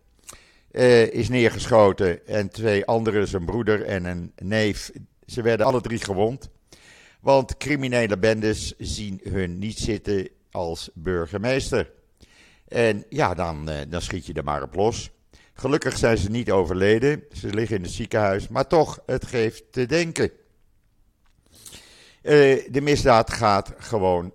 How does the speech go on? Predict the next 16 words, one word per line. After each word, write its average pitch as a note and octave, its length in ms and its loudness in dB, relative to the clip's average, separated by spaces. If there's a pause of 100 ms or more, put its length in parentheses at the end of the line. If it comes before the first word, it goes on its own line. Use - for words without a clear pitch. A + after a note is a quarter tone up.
welig E2 640 -4 (180)
door. G2 520 -2 (1300)
Ja, D#3 240 2
en D#3 160 -4
dan C3 280 2
ook F3+ 220 2
zoiets. D3+ 520 -4
Maar C3+ 100 -4
ja, C#3+ 400 0
een A#2 460 -6
regering A2+ 840 -6
waar A#2 280 -2
extreem A2 640 -4
rechts G#2+ 440 -6
in A2 140 -6
zit. G2+ 380 -6